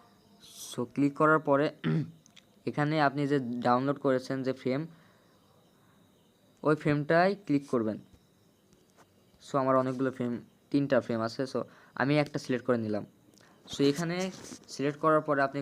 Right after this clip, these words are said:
ক্রস অপশনে চলে যাবেন। তো এ-, এটা ফর্ম একবারে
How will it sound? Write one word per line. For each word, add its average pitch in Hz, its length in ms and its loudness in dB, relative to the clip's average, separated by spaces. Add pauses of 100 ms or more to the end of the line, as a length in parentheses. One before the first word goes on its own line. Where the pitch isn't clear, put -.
ক্রস 135 200 0
অপশনে 135 340 -4 (220)
চলে 127 220 0
যাবেন। 123 200 -2 (840)
তো - 20 -6 (100)
এ-, 156 80 6 (100)
এটা 185 240 6 (240)
ফর্ম 165 280 4 (440)
একবারে 156 520 4